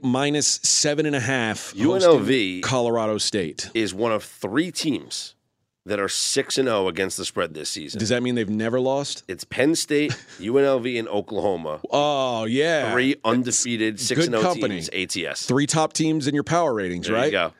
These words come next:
Speaker 1: Three of the top ten? Yeah, I would have to say so. No, I, listen, I was on U N L V last week against Nevada, and all the late money went against me. And there were people, we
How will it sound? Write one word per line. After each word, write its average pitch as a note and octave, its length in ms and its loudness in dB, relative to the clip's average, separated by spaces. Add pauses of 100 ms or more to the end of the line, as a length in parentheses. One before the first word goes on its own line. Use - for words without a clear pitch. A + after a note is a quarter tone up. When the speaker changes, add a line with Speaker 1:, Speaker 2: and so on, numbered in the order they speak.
(140)
Speaker 1:
Three C#3+ 140 4
of C#3 60 0
the C#3 40 2
top D3 220 2
ten? F3 400 0
Yeah, B2+ 180 2
I A2 60 2
would A2 100 0
have A#2 140 0
to - 80 -6
say F#2+ 240 0
so. F2 300 0 (440)
No, C3 260 2
I, C#3+ 120 2
listen, D#3+ 320 0
I C#3 140 4
was B3 180 0
on E3+ 320 0
U C#3 140 2
N C#3+ 60 2
L C#3 120 0
V C3 440 -2 (300)
last D#3+ 320 2
week B2 220 -2
against A#2 280 -2
Nevada, A#2+ 520 0 (600)
and A#2+ 360 0 (100)
all D3+ 260 4
the D3 100 0
late C3 260 -2
money B2+ 240 0
went A#2 160 0
against G#2+ 360 -2
me. F2 240 -6 (200)
And G#2+ 120 0
there B2 120 2
were A#2+ 80 -2
people, C3 340 -2
we B2 160 0